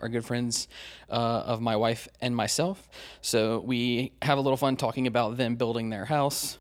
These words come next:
and a few other things that we have in common. So thank you again, Carl, for hanging out and being the guest this run through. I really enjoyed it. Can't wait for the next one. We talk about flying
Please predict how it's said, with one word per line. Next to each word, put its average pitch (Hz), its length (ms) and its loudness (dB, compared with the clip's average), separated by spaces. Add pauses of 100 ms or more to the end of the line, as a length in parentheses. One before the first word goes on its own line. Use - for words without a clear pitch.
and 143 320 4
a - 20 6
few 147 160 0
other 131 160 4
things 117 320 2
that 104 160 2
we 101 280 -2 (160)
have 113 200 0
in 107 100 -4
common. 101 380 -2 (560)
So 151 300 6
thank 151 260 2
you 151 60 4
again, 147 240 2
Carl, 156 400 4
for 95 540 0
hanging 131 360 2
out 127 300 4
and 117 180 -2
being 117 200 0
the 110 80 -2
guest 131 600 0 (200)
this 120 240 -2
run 113 280 0
through. 131 400 4 (160)
I 117 60 -4
really 117 180 4
enjoyed 117 320 2
it. 113 60 0
Can't 117 200 0
wait 113 100 0
for - 60 -10
the 110 80 -2
next 113 220 0
one. 123 100 0
We 110 100 -2
talk 107 200 -4
about 101 240 0
flying 107 500 -2